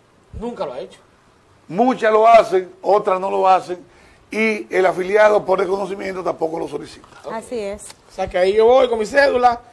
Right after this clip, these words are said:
Speaker 1: Atención ciudadanos, la gente que tiene la confusión, que me está
Speaker 3: Sí.
Speaker 1: preguntando,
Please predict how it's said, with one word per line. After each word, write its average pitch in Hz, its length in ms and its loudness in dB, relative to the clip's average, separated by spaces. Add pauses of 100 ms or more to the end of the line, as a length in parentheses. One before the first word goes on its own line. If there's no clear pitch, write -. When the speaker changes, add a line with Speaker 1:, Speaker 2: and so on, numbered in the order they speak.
(180)
Speaker 1:
Atención 170 420 -10
ciudadanos, 220 640 -2
la 151 120 -10
gente 170 160 -10
que 180 80 -12
tiene 190 120 -8
la 190 80 -6
confusión, 196 400 -12
que 202 60 -20
me 139 80 -16
está - 160 -12
Speaker 3:
Sí. 220 80 -10
Speaker 1:
preguntando, 190 680 -6